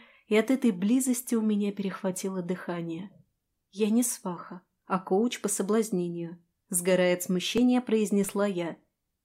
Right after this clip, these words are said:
"Дело это не меняет. И вы так и не ответили на мой вопрос", напомнил коварный эльф, в глазах которого плясали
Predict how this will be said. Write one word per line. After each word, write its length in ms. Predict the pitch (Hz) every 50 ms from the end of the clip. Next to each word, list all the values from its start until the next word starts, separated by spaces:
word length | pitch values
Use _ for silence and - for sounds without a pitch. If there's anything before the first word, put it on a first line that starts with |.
| _ -
"Дело 400 | 202 196 175 185 185 175 175 170
это 300 | 170 175 175 175 - 185
не 140 | 185 190 196
меняет. 580 | 208 220 226 226 196 180 180 180 180 - - _ _ _ _ _ _ _ _
И 140 | - 196 214 208
вы 160 | 202 208 202
так 380 | 202 - - 202 208 214 -
и 60 | 247 226
не 140 | 214 208
ответили 560 | 202 185 190 - 175 180 180 180 - 226 226 220
на 140 | 208 185
мой 180 | 175 180 175 170
вопрос", 600 | 170 185 180 185 - 165 160 - - - - _ _ _ _ _ _ _ -
напомнил 500 | 190 190 185 - 185 175 175 175 175 175
коварный 560 | 175 - 180 170 180 170 175 175 175 170 170 -
эльф, 280 | 214 233 240 - - - _ _ _ _ _
в 140 | - 214 196
глазах 460 | 190 196 190 196 190 190 196 185 -
которого 540 | - - 185 185 - 202 220 262 254 240 269
плясали 600 | 269 269 262 269 - - - 269 269 262 262 262